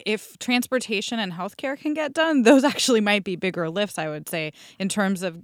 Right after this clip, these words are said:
actually twisting arms and getting, because the two-thirds issue. But that's my point. Like, can, can all those things happen in the same week? I don't know. So I think this is among the bigger lifts. Um, but I guess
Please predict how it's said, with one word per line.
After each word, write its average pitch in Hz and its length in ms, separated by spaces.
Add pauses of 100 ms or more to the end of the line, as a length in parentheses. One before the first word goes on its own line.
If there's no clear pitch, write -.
(120)
actually 196 460
twisting 190 400
arms 170 240
and 165 140
getting, 175 320
because 214 220 (260)
the 196 100
two-thirds 233 520
issue. - 320 (360)
But 208 260 (340)
that's 240 260
my 247 200
point. 151 400
Like, 190 280 (360)
can, 233 500 (560)
can 247 220
all 226 140
those 226 220
things 202 260
happen 185 600
in 185 140
the 175 80
same 165 320
week? 175 300
I 175 120
don't 175 180
know. 170 320
So 175 420 (280)
I 208 80
think 220 220
this 202 160
is 190 120
among 175 400
the 175 80
bigger 151 300
lifts. 147 460
Um, 151 380 (260)
but 226 160
I 233 100
guess 240 320